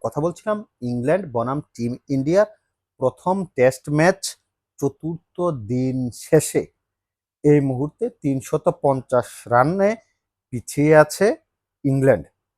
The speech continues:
তার মানে জয়ের জন্য তিনশত পঞ্চাশ রান প্রয়োজন। হাতে আছে দশ উইকেট সম্পূর্ণ এবং একদিন, আগামীকালকের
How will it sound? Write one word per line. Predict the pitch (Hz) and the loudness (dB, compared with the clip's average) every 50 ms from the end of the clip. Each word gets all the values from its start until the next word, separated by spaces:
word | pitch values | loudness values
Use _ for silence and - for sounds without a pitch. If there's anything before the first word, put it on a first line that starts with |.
| _ _ | _ _
তার | - 113 104 | -10 -10 -8
মানে | 104 117 143 | -8 -8 -6
জয়ের | 143 120 143 147 151 143 | -2 4 4 6 6 4
জন্য | 120 147 143 151 180 247 - _ _ _ _ _ _ - | 2 0 0 0 -2 -4 -6 _ _ _ _ _ _ -6
তিনশত | 160 165 165 - 208 - 175 - | -4 -4 -2 -2 -4 -6 -4 0
পঞ্চাশ | - 196 185 190 - - - - 135 | 0 0 0 0 -4 -6 -2 0 2
রান | 139 165 214 277 _ _ _ _ _ - | 2 2 0 -2 _ _ _ _ _ 2
প্রয়োজন। | - 135 135 131 131 127 127 160 185 269 - _ _ _ _ _ _ _ _ _ | 4 6 6 6 4 4 2 0 0 0 -4 _ _ _ _ _ _ _ _ _
হাতে | _ - - - 127 127 - - 170 180 190 | _ -14 -6 -2 -2 -2 0 4 6 8 8
আছে | 185 170 - - 214 247 330 - _ _ _ _ _ _ - 104 | 8 6 4 0 0 0 0 -2 _ _ _ _ _ _ -16 -10
দশ | 101 98 123 131 127 - - | -2 2 2 2 2 2 -4
উইকেট | 123 - - 170 | -6 -4 -4 -6
সম্পূর্ণ | - - 147 131 - 160 170 185 220 320 - _ _ _ _ _ _ - | -4 -4 -6 -6 -4 -4 -4 -2 -4 -6 -8 _ _ _ _ _ _ 4
এবং | - 147 180 226 180 - - - _ _ _ _ _ _ _ _ - | 4 6 8 6 6 4 2 -6 _ _ _ _ _ _ _ _ 2
একদিন, | 135 135 135 110 104 101 95 90 - 143 143 123 101 - _ _ _ _ - | 4 4 4 4 2 -4 -12 -4 0 2 2 2 2 -2 _ _ _ _ -2
আগামীকালকের | 127 131 120 135 127 131 123 - 127 123 123 - 185 202 | 0 2 2 2 2 0 -2 -2 -2 -2 0 0 0 0